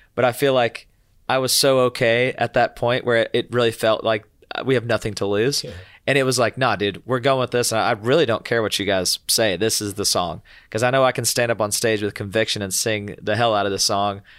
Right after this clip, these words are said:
Speaker 1: and make people believe it. I'd rather do that. And it's my fault if it doesn't,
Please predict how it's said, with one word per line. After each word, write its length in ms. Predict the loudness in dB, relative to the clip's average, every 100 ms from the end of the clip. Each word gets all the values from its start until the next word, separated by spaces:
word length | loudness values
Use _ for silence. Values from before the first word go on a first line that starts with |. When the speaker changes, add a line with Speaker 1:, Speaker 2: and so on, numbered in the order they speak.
| -20 -8
Speaker 1:
and 140 | -4
make 180 | -2 -2
people 240 | -2 -6 -4
believe 360 | -2 0 0
it. 160 | -2 -4 -10 -16 -4
I'd 80 | -2
rather 200 | 0 -2
do 220 | -2 0
that. 420 | 2 2 -2 -4 -6
And 140 | -4
it's 180 | -4 -2
my 220 | 0 -2
fault 400 | 0 0 0 -4 -6
if 160 | -2
it 160 | -4 0
doesn't, 360 | -2 -2 -6